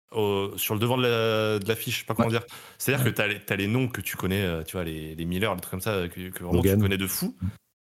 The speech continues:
Speaker 1: Voilà. Et t'as les Remender, il s'efface un peu plus pour laisser place à ses titres. C'est vraiment les titres que tu connais de
Speaker 2: Mm.
Speaker 1: Remender.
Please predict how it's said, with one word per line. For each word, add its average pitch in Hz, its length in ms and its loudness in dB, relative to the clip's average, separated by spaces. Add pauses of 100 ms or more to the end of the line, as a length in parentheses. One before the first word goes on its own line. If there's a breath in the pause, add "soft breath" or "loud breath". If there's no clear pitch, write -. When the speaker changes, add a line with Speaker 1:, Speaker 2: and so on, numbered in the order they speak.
(100)
Speaker 1:
Voilà. 107 480 -2
Et 160 240 2 (1000)
t'as - 280 0 (120)
les 92 640 0 (320)
Remender, 110 500 2 (100)
il 104 80 -4
s'efface 160 400 -2
un 143 60 0
peu 120 140 -2
plus 180 160 -2
pour 113 120 0
laisser 104 160 -2
place 147 180 -2
à 117 40 -2
ses 123 120 -2
titres. - 320 -6
C'est - 120 0
vraiment 131 160 2
les 156 120 2
titres - 300 -6
que - 80 -6
tu 113 120 -4
connais 131 180 0
de 120 60 0
Speaker 2:
Mm. 110 40 4
Speaker 1:
Remender. 117 300 2